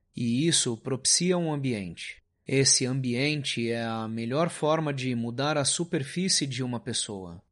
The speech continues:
A elevada conduta estabelecida nesse ambiente pelos discípulos do Dafa,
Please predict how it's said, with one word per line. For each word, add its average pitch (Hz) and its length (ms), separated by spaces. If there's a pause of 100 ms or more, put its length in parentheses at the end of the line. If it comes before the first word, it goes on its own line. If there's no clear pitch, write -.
(260)
A 127 200
elevada 135 580
conduta 156 640
estabelecida 123 800
nesse 123 280
ambiente 120 560
pelos 113 560
discípulos 156 580
do 127 120
Dafa, 127 580